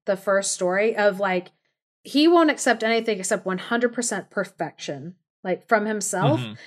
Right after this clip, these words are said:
Speaker 1: And even though there was no way he could have kept all the promises to all the people that he was, like, promising stuff to, and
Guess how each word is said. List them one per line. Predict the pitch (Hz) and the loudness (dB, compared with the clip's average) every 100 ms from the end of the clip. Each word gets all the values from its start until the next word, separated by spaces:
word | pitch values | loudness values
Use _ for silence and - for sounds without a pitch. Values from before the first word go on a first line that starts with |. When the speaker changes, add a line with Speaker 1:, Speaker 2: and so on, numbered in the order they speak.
| - | -2
Speaker 1:
And | 254 262 | 0 4
even | 320 359 | 4 6
though | 320 277 | 6 4
there | 294 277 | 4 2
was | - 262 262 | 0 0 2
no | 220 233 262 262 247 240 _ _ - | 0 0 4 4 2 -6 _ _ -4
way | 190 247 240 | 4 6 6
he | 240 | 4
could | 226 240 | 0 4
have | 233 - | 4 4
kept | 240 - - | 0 0 0
all | 214 226 | 6 6
the | 220 220 | 6 -2
promises | - 214 220 220 208 185 | 0 0 0 0 -4 -6
to | - - | -6 -2
all | 202 202 | 2 2
the | 196 185 | 0 -6
people | - 233 226 160 160 175 _ _ _ - | -6 -6 -6 -8 -8 -12 _ _ _ 0
that | 220 185 | 2 2
he | 220 220 | -2 0
was, | 220 220 | 0 -2
like, | 185 - | -4 -6
promising | 175 196 226 277 | -8 -6 -4 -4
stuff | - 294 294 | 0 -2 0
to, | 320 320 277 _ | 0 0 -2 _
and | 262 277 | -2 -2